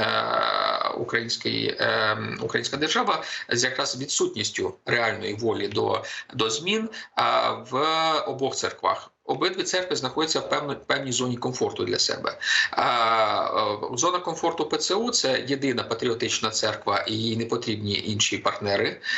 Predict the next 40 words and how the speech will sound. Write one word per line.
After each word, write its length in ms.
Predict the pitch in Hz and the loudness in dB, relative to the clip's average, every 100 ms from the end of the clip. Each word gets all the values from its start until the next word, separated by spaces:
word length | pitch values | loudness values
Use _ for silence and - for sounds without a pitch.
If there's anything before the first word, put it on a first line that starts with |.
| - | 0
а, 400 | 131 139 143 147 | 2 2 2 2
в 520 | 143 143 131 135 131 | -2 -2 -2 2 0
цій 200 | 127 139 | 0 -2
ніші, 340 | 143 139 135 143 | -2 0 0 2
скажімо, 440 | - 143 147 147 | 2 2 2 2
єдиної 380 | 143 143 143 139 | 2 2 2 2
патріот-, 400 | 135 131 139 139 | 0 0 0 0
патріотичної 600 | 131 147 135 135 - 135 | -2 0 0 2 0 0
православної 560 | 135 135 - 143 147 143 | 2 0 2 2 2 -2
церкви. 500 | - 151 - 156 156 - - - | 0 0 2 0 0 -4 -4 -2
І, 240 | 127 139 143 | 0 2 4
е, 340 | 143 131 131 131 | 4 2 0 -2
тому 180 | 151 | -2
з 60 | 147 | 0
одного 260 | 147 151 143 | 2 2 2
боку 400 | 151 147 147 - 247 | 0 2 0 2 0
<clears throat> 120 | 170 | 2
робляться 420 | 156 139 131 - | -2 0 -2 0
якісь 280 | 131 - 127 | -2 -2 -4
формальні, 500 | - 135 127 120 110 110 - 127 | -2 0 0 2 0 -2 -8 -2
е, 220 | 120 127 | 0 2
заяви 420 | 123 131 127 117 | 0 0 0 0
з 60 | 113 | -2
боку 280 | 123 120 120 | -2 -4 -2
П 100 | 123 | -2
Ц 180 | - 127 | 0 2
У 180 | 120 | 0
щодо 280 | 117 120 117 | 0 0 0
діалогу. 380 | 123 143 202 147 | 0 2 2 0
До 120 | 131 | 0
речі, 340 | 131 123 - - - - - _ | 0 2 0 -2 -6 -8 -12 _
під 380 | 175 160 - - - - _ - | 0 0 -2 -8 -12 -20 _ 0
тиском 460 | 156 - - 104 | 2 2 0 -2
з 60 | 113 | 0
боку 260 | 123 123 | 0 0
Константинополя 800 | 120 117 - 120 131 127 113 104 98 | -2 -2 0 -2 -2 -2 0 -2 0
ці 140 | 113 | 2
заяви 340 | 104 104 98 | 2 2 0
зробили, 380 | 98 101 95 107 | 0 -2 0 -2
зроблені. 540 | 101 107 92 101 - | 0 -2 0 -2 -4